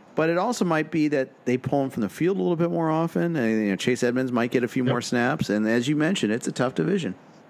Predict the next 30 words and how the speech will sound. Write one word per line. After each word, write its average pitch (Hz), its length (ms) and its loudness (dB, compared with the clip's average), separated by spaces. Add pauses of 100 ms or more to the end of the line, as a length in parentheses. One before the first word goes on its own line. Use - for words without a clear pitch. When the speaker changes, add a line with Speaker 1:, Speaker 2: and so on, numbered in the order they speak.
(220)
Speaker 2:
And, 151 300 0 (100)
and 156 120 4
their, 147 120 2
their, 135 480 0 (160)
their 180 120 4
tackles 135 540 -2
are 107 120 -4
horrendous. 110 720 -2
I - 20 -2
mean, 127 340 -2 (120)
uh, 180 480 0
Speaker 1:
Yeah. 127 160 0
Speaker 2:
the 165 80 2
Char-, 165 420 0
the 156 120 2
Chargers 180 420 0
were 151 160 0
playing 151 300 0
their, 127 160 0
their 127 420 -2 (120)
third 156 240 0
stringers 127 460 -2
against 117 320 -4
them 127 140 0
in 123 60 0
their 120 100 -2
fir-, 135 260 -6
last 135 300 0
weekend, 127 320 0
and 120 240 -4